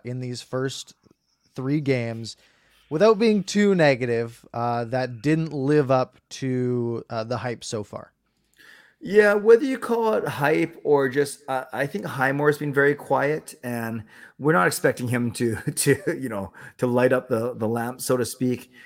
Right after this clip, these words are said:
Speaker 2: But I, I get that, uh, the bottom six is gonna be very fluid. Uh,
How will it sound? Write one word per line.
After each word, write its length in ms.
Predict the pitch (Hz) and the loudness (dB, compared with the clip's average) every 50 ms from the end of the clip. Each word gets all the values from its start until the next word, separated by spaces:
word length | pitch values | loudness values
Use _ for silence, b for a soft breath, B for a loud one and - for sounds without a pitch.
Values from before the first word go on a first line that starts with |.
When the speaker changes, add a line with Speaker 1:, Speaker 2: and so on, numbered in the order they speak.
| B B B _ | B B B _
Speaker 2:
But 180 | - 135 131 131 | 4 4 4 4
I, 300 | 123 135 139 143 139 - - _ _ - - - - - - _ _ - | 4 2 0 0 -2 -6 -10 _ _ -20 -20 -20 -20 -20 -20 _ _ -2
I 180 | 123 139 147 | 2 2 2
get 400 | 143 123 - 143 147 156 - 180 | 2 2 4 4 4 2 2 0
that, 360 | 147 143 139 135 131 - - 131 | 0 2 2 2 0 -2 -2 -4
uh, 240 | 131 123 120 123 123 120 | -2 -2 -2 -4 -6 -4
the 100 | 120 113 | -6 -4
bottom 360 | 104 120 117 117 120 127 123 | -2 0 0 0 -2 -4 -6
six 360 | 117 - - 131 120 113 - | -6 -6 -6 -6 -6 -6 -8
is 140 | 127 113 - | -10 -10 -10
gonna 180 | - 127 120 117 | -6 -6 -4 -4
be 140 | 110 113 107 | -4 -4 -2
very 300 | 104 117 117 117 113 101 | 0 2 2 2 0 -4
fluid. 640 | - - - - 113 117 113 113 113 113 113 110 104 | -8 -12 -12 -8 -6 -4 -2 0 0 0 -2 -2 -6
Uh, 260 | 107 110 101 107 107 | -8 -8 -8 -8 -10